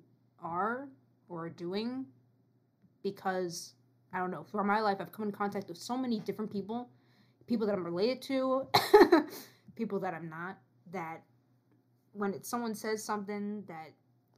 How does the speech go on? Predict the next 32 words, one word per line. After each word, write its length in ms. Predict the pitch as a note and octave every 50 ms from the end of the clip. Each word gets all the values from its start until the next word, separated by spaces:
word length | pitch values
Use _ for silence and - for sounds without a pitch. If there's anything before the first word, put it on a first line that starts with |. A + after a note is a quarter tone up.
| _
someone 380 | - - - - G#3 G3 G3 F3+
else 200 | F3 F#3 F#3+ -
may 100 | E3+ D#3+
be 120 | - D#3
like, 160 | C#3+ D3 - - -
"Oh 100 | - D4
my 160 | B3 G#3 A3
gosh, 320 | - A3 A3+ A#3+ A3+ -
they're 120 | - F#3+ F#3
doing 240 | G#3 A#3 A#3 G3+ G3+
this," 400 | A3 A#3+ D4+ D4+ - - - - _ _ _ _ _ _ _ _ _
then 100 | - G#3
I'm 100 | G3+ G3+
just 220 | F3+ F#3+ F3+ - -
like, 200 | F3+ D#3+ D#3+ E3 - _ _ _ _ _
"Yeah, 260 | F3 E3+ E3 D#3+ E3+
so 180 | F3 E3+ - E3+
what?" 320 | D#3 D#3 D#3 D3+ C#3 - - _ _ _ _ _ _ -
<laughs> 260 | - - G4 F4 B3+
Like, 180 | G#3 F#3 F3+
I 80 | F#3 F3+
got 200 | F3+ F3 - -
three 120 | - A3+
people 240 | A3+ A3+ A3+ G3+ A3
down 140 | G#3+ A3 F#3
the 60 | F#3+
street 380 | F#3+ - - G3+ B3+ C4+ A#3 -
that 120 | G3+ G3 F#3+
are 80 | F#3+
doing 200 | G3+ G#3+ G#3 G#3 G#3+
that 140 | G3+ F#3+
every, 220 | G#3 G#3 G3 G#3+